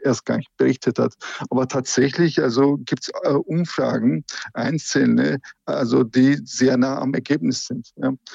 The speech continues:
Speaker 1: Und das hat, wie gesagt, vielleicht e-, e-, eher mit den Abnehmern zu tun, eher, eher mit uns als Beobachtern zu tun,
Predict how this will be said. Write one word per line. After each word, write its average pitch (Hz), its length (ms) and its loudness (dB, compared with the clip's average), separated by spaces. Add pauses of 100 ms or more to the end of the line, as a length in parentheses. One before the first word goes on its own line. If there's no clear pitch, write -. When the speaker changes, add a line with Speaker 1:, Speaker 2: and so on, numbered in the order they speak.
(180)
Speaker 1:
Und 139 180 4
das - 180 0
hat, 151 200 -6
wie 151 80 0
gesagt, 143 300 -2
vielleicht 147 240 -2
e-, - 100 2
e-, 156 260 2
eher 139 120 4
mit 139 180 2
den 139 100 0
Abnehmern 127 640 2
zu - 160 -10
tun, 110 240 -2
eher, 135 320 0
eher 139 280 2
mit 127 260 2
uns 139 240 2
als 135 180 -2
Beobachtern 127 640 0
zu - 140 -10
tun, 135 280 0